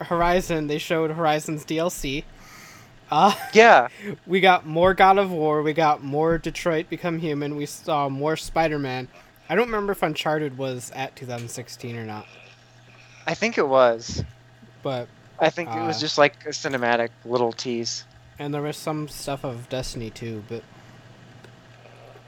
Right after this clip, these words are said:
Speaker 1: uh,
Speaker 2: But
Speaker 1: yeah,
Speaker 2: that,
Speaker 1: it
Speaker 2: like
Speaker 1: was a lot of the same. <laughs>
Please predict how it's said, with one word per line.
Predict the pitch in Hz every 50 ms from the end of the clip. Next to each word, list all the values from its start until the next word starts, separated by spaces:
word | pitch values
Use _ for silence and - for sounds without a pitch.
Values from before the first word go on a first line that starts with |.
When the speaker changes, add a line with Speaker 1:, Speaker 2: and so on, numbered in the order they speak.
| -
Speaker 1:
uh, | - 123 127 127 127 123 127
Speaker 2:
But | 156 170
Speaker 1:
yeah, | 175 185
Speaker 2:
that, | 190 196
Speaker 1:
it | 208
Speaker 2:
like | 208 202 175
Speaker 1:
was | - - - - - - - - - - - - -
a | 127
lot | 127 131 131 143 156 160
of | 160
the | 165 160
same. | - - 170 156 156 -
<laughs> | -